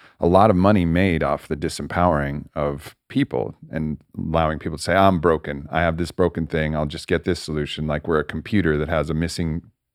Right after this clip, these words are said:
piece and you just plug this thing in. But we're not. We're, we're like this amazing, miraculous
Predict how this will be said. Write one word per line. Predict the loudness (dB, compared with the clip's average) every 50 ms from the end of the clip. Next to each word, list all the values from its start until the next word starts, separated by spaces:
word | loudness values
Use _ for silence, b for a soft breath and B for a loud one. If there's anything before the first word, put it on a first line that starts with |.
| _ -6
piece | -4 -4 -4 -4 -4 -6
and | -6 -6
you | -6
just | -6 -8 -8 -2
plug | 2 2 2 2 2
this | -4 -6 -4
thing | -4 -4 -2 -2
in. | 0 -2 -2 -4 -6 -10 B B B B B B B B B B B
But | 4 4 6
we're | 6
not. | 6 6 6 4 2 -2 -2
We're, | 2 4 6 6 6 6
we're | 4 6 8 8 8 6 4 4
like | 2 2 2 4
this | 0 -2 -2 -2 -8 -8 -10 _ -20 -20 -12 _ 0
amazing, | 2 4 6 6 6 6 6 6 6 4 4 2 2 2
miraculous | 2 2 2 4 4 6 6 4 2 2 0 2 4 4 2 2 -2 -8 -14 -16